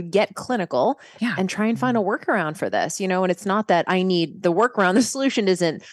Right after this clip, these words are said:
Speaker 1: I'm a right romantic match for every single person. But what I learned was, wow, it's just not a fit.
Speaker 2: Yeah.
Speaker 1: It's not that I'm, something's wrong with me or, so rejection isn't personal so much as it is just a part of life. And so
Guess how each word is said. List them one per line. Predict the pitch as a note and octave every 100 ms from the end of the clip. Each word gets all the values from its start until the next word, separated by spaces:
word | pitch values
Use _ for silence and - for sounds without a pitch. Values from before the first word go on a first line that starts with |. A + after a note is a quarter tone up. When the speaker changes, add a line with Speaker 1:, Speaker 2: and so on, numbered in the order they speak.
| - -
Speaker 1:
I'm | F3 F3
a | D#3+
right | D3+ D3+ C#3+
romantic | D#3 C#3 D3+ F3+ D3+
match | D3 C#3+ G#3+ -
for | C#3+
every | D#3+ F3
single | E3+ C3+
person. | - C#4+ E4 D#3 D#3 - -
But | G3+
what |
I | F#3
learned | F3 G3 C4 F4 E3
was, | C#3 D#3 A#3+
wow, | C#4 -
it's | -
just | F#3
not | C#3
a |
fit. | - - - - _ _ -
Speaker 2:
Yeah. | E3+
Speaker 1:
It's | F#3+
not | A#3+
that | G#3
I'm, | F#3+ F3 D3+
something's | F#3+ F#3+ E3+
wrong | E3 D#3
with | D3
me | E3+ F#3+ F#3
or, | D#3+ C#3 C#3+ - -
so | - G3+
rejection | F3+ F#3 G3+ G#3+ - F#3 - _
isn't | G3+ A3 G3 G3+ F3+ - _ - -
personal | B3+ F4 A4 - D3+ C3 C#3
so | - G3+
much | G3 F#3 F#3
as | F3+ E3+
it | E3
is | D#3+
just | D#3 D#3+ - -
a | -
part | - D3+ C3
of |
life. | C3+ D3+ E3+
And | F3
so | F#3